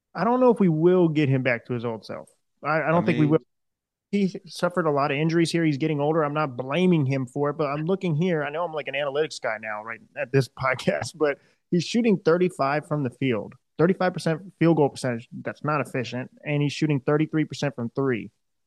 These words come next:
Speaker 1: and eighty-one percent from the free throw line. So, like, I'm not even getting the shooting Klay Thompson. And I understand shooters have slumps, but, like, he's not even doing usually what he does exceptionally well to his standard. And so the things that he doesn't do well necessarily aren't,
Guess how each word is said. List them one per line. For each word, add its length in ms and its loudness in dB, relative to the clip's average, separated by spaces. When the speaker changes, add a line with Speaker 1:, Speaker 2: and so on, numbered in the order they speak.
Speaker 1:
and 140 -10
eighty-one 360 4
percent 220 -2
from 100 -6
the 60 -10
free 120 0
throw 120 -2
line. 200 -4
So, 100 -4
like, 160 -4
I'm 140 -2
not 100 0
even 160 2
getting 180 0
the 60 -2
shooting 360 2
Klay 200 -4
Thompson. 480 -6
And 120 2
I 40 6
understand 440 2
shooters 220 0
have 160 -8
slumps, 540 -4
but, 80 -2
like, 160 0
he's 160 0
not 140 2
even 160 2
doing 240 0
usually 320 -2
what 220 0
he 80 -4
does 200 0
exceptionally 520 -4
well 500 -2
to 100 -6
his 180 -4
standard. 440 -8
And 160 -2
so 200 2
the 120 -8
things 260 2
that 140 2
he 80 -2
doesn't 280 2
do 120 -2
well 440 -4
necessarily 800 -4
aren't, 260 0